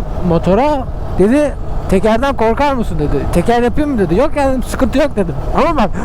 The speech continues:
hayatımda ne teker yaptım ne de teker yapan birinin arkasına o zaman a-, artçı olmuştum.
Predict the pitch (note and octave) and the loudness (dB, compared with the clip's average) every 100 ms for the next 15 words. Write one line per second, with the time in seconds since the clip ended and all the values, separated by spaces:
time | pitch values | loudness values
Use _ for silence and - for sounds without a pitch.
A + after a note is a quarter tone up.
0 | - D#3 F#3 B3 C4+ C#4+ C#4+ D4+ D4 C4+ | -2 0 2 2 0 0 0 2 2 2
1 | C#4 D4+ E4+ C#4 - E4+ C#4+ D4 A#3 A#3+ | 2 2 2 0 0 0 0 0 0 0
2 | D4+ D4 C#4 C#4 C4+ C4 D4+ D4+ B3 B3 | 2 2 2 0 0 0 0 0 0 0
3 | B3 C4+ C#4 A#3+ B3 B3+ B3+ - - - | 0 0 0 2 0 0 -2 -4 -6 -2
4 | F#3+ G3 G#3+ - - C4 G#3 - A#3+ | 0 2 2 2 0 0 0 -2 -2